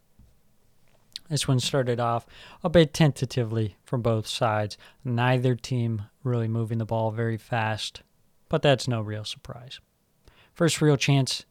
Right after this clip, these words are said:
of the game came in the twenty-eighth minute as Ben Rama takes a shot from outside the box, saved nicely from Jordan Pickford. West Ham took the lead into the thirty-fourth minute after Jared Bowen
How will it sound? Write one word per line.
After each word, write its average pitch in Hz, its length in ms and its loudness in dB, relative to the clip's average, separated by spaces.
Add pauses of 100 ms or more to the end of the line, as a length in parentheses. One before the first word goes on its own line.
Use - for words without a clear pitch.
(140)
of 127 60 -8
the 117 80 -4
game 127 280 0
came 120 260 -2
in 113 140 -2
the 110 220 -6 (120)
twenty-eighth 117 580 -6
minute 123 280 -4 (480)
as 147 120 -2
Ben 143 280 2
Rama 131 400 4 (580)
takes 120 220 -2
a 113 60 -2
shot 113 340 -4
from 117 160 -10
outside 113 320 -6
the 110 40 -8
box, 110 280 -6
saved 113 220 -2
nicely 107 420 -6 (400)
from 139 380 2 (460)
Jordan 123 440 0
Pickford. - 480 -10 (2000)
West 151 320 8
Ham 147 300 4
took 165 220 0
the 139 80 2
lead 127 340 4 (280)
into 123 180 0
the 107 80 -8
thirty-fourth 120 560 -4
minute 120 260 -2
after 127 240 -4
Jared 139 380 0
Bowen 147 260 0